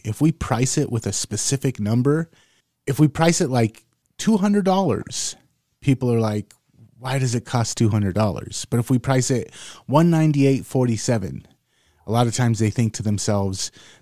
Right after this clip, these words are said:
"There must have been some thought as to why they came up with that exact number, and it must actually be worth that exact number." So in that aspect, the not being vague has always been good.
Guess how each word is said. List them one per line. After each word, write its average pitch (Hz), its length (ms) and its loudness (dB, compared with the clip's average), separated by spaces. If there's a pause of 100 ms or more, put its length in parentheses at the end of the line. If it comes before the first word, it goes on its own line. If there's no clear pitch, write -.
"There 117 140 2
must 147 280 6
have 135 80 0
been 123 160 4
some 110 180 -2
thought - 420 0 (100)
as 107 260 -4
to 110 100 -2
why 107 380 0
they 104 160 0
came 104 260 -2
up - 140 -4
with 104 80 -4
that 98 180 -2
exact 101 340 -4
number, 95 240 -2
and 92 100 -4
it 92 60 -4
must 113 380 0
actually 101 440 -4
be 98 220 -4
worth 95 420 -2
that 90 220 -8
exact 90 380 -8
number." 117 400 2 (800)
So 127 540 4 (300)
in 139 160 2
that 170 280 0
aspect, - 720 -4 (400)
the 107 540 0
not 139 340 0
being 120 260 2
vague 98 440 -2
has 107 180 -6
always 107 240 0
been 98 200 -2
good. - 260 -6